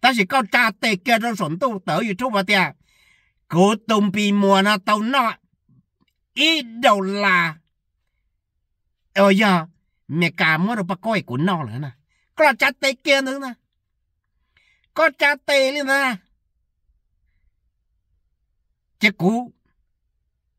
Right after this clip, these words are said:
Nhông con mà. Có là trả tiền kia đó. Hà tiền của tao nọ mẹ cả ít đầu là. Ở mua được bà cô. Nói chị.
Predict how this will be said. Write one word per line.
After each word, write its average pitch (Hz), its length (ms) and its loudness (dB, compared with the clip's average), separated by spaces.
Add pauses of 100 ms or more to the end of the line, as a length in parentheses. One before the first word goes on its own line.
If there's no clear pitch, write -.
(120)
Nhông 180 280 2
con 185 260 -2
mà. 147 140 -14 (500)
Có 254 100 0
là 240 160 4
trả 220 120 2
tiền 196 220 0
kia 185 100 2
đó. 208 280 2 (600)
Hà 180 280 2
tiền - 180 2
của 175 140 -4
tao 190 160 -2
nọ 233 160 0
mẹ 185 160 0
cả 170 140 -2
ít 214 180 -6
đầu 214 160 0
là. 156 320 0 (920)
Ở 143 100 -2
mua 202 160 4
được 190 80 2
bà 175 140 -2
cô. 202 320 0 (280)
Nói 127 120 -6
chị. 120 300 -2